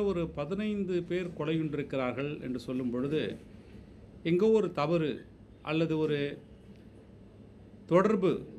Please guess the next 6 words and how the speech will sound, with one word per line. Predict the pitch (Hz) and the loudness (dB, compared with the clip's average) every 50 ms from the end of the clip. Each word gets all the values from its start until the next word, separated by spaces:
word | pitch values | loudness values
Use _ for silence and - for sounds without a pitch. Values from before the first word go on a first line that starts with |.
| - - - - | -18 -14 -6 0
அறுபட்டிருக்கிறது | 139 165 196 196 175 175 175 - 139 143 - 135 123 120 117 120 123 123 117 - - - - - - - - | 2 4 4 4 4 2 -2 -2 -6 -6 -2 -2 -2 0 0 0 0 0 -2 -4 -8 -12 -20 -20 -20 -16 -12
என்பது | 151 139 139 131 151 180 185 170 | -6 -6 -4 -4 -2 -4 -4 -4
தெரிய | - 131 123 127 120 | -6 -4 -2 -2 -2
வருகிறது. | 104 95 92 95 90 85 90 - - - - - - - - - - - - - - - - - - - - | -2 -4 -6 -8 -8 -10 -10 -14 -16 -20 -20 -20 -20 -20 -20 -20 -18 -18 -18 -18 -18 -18 -18 -18 -16 -8 -2
உதாரணத்திற்கு | 151 170 190 196 185 170 170 165 147 - 175 175 170 120 90 82 - - - - - - - - - - - - - - - - - - - - - - - - - - - | 2 4 4 4 2 0 -2 -4 -4 0 2 2 2 2 0 -4 -8 -14 -20 -20 -20 -20 -20 -20 -20 -20 -20 -20 -20 -20 -20 -20 -20 -20 -20 -20 -20 -20 -20 -20 -16 -4 0
உளவுத்துறை, | 156 185 226 233 226 220 170 180 151 101 | 4 6 8 8 6 6 4 0 0 0